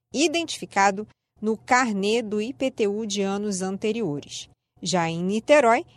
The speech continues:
quem for pagar em cota única até a data do vencimento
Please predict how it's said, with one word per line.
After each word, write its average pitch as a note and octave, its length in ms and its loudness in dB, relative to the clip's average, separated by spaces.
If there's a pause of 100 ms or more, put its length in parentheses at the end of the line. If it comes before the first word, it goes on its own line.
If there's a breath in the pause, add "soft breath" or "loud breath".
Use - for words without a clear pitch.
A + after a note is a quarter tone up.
(120 soft breath)
quem G3+ 160 -6
for A3 280 -2
pagar F3+ 440 0
em A3 120 -6
cota G3+ 440 -2
única B3 500 -4
até F#3 340 -2
a F#3 60 0
data F3+ 400 2
do F3+ 100 -8
vencimento E3+ 680 -8